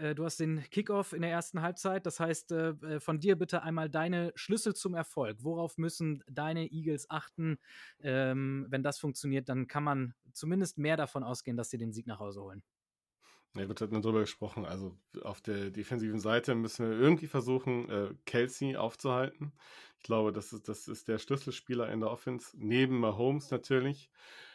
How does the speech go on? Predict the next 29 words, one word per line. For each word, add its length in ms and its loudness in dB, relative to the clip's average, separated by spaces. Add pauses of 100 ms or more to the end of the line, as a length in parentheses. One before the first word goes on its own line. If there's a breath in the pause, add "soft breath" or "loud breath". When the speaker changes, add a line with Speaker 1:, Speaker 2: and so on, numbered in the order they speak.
(180 loud breath)
Speaker 2:
Ähm, 600 0 (360)
auf 180 -6
der 140 0
offensiven 420 -2
Seite 380 0
ist 200 -6
es, 220 -10
äh, 20 -4
unsere 760 -4
O-Line, 520 0
die 420 -4
versuchen 480 -4
muss, 480 -2 (480 soft breath)
äh, 80 -8
irgendwie 720 0
der 220 0
D-Line 560 -2 (360)
der, 220 2
der 220 -6
Chiefs 600 -6 (600)
d-, 200 -14
das 180 -8
Spiel 240 -2
aufzudrücken. 880 -4
Ich 220 -16
glaube, 520 0
wenn 220 0
das 280 2
gelingt, 640 4